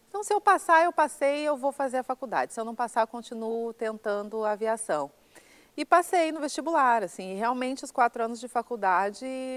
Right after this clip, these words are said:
foi só pra ter certeza que, que eu nasci pra aquilo. A vida profissional pro negro brasileiro e pra negra, mais ainda, é difícil em qualquer profissão,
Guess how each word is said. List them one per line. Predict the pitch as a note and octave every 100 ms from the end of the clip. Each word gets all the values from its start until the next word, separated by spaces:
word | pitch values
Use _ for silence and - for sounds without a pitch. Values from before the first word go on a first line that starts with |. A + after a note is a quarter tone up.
| B3+
foi | A#3+ A3+
só | A3 G#3
pra | A#3+ A#3
ter | A#3+
certeza | - A#3+ - G3+ G3 A3+
que, | A3 A#3 A#3 A#3 A3
que | A3+
eu |
nasci | A3 G#3 A3+
pra | C#4
aquilo. | C#4 G#3 E3+ D#3
A | - G3+
vida | F#3+ E3+ G#3+ C4+ B3 A#3 G#3 F#3+ E3 D3+ C#3+ C3 -
profissional | F#3 - - E3 D#3 E3 G#3+ G#3+
pro | - F#3
negro | E3 E3 G3+ F#3+ C#3+ _ _ _ _ -
brasileiro | E3 D#3 D#3 C#3+ D#3 F#3 D3+
e | D3
pra | F#3 D#3
negra, | D3+ E3 F#3+ E3 C#3 _ _ _
mais | - D#3+ E3+ E3
ainda, | D#3+ E3 G#3+ D#3+ - - - _ _ _ _
é | - B3+
difícil | D#4 - D4+ - D#4
em |
qualquer | E4 D#4 C#4+
profissão, | C#4 D#4 - C4 F#3+ F3+